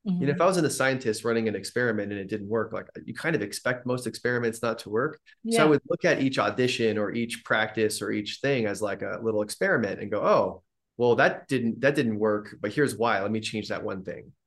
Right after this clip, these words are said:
Speaker 1: And so, like, as a dancer, I would record everything that I did, like, all the moves that I was practicing. And then I would go back and watch the tape,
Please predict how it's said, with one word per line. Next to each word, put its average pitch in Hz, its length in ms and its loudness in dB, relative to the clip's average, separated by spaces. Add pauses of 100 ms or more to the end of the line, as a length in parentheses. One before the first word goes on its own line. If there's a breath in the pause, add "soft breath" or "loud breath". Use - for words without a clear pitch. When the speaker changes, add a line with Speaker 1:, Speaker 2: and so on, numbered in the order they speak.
(220)
Speaker 1:
And 113 120 -4
so, 120 180 2
like, 107 160 2
as 107 140 2
a 104 40 -4
dancer, 127 380 2
I 104 60 2
would 104 180 2
record 110 720 2
everything 135 440 2
that 113 120 0
I 101 80 0
did, 104 240 0
like, 95 180 -6
all 113 220 2
the 107 80 0
moves 110 280 -2
that 110 100 2
I 107 80 2
was 107 100 0
practicing. 107 760 -4 (360)
And 117 80 0
then 113 80 4
I 110 80 4
would 107 140 -2
go 123 100 4
back 117 240 2
and 95 320 -10
watch 110 320 -4
the - 80 -20
tape, - 320 -2